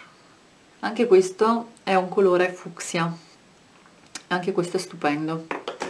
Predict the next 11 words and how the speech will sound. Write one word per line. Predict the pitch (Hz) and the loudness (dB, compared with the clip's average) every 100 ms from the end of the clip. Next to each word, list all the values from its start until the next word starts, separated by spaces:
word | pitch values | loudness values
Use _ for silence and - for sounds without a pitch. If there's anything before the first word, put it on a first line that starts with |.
| - - - - - - - - - - - - | -12 -18 -18 -16 -16 -16 -18 -20 -20 -20 -20 6
Poi | 370 233 220 220 | 8 10 6 4
adesso | 330 320 294 370 | 6 8 8 6
passiamo | 359 - 240 226 254 247 | 2 2 4 6 8 8
ai, | 226 233 247 247 247 247 240 | 8 6 4 4 4 4 4
ah | 254 | 2
sì, | 247 208 185 - - | 4 2 2 -2 -2
questo | 285 320 | 2 6
è | |
il | 247 | 8
mio | 233 | 6
portamonetine, | 220 220 196 196 196 262 294 311 330 | 6 2 2 2 2 2 4 6 4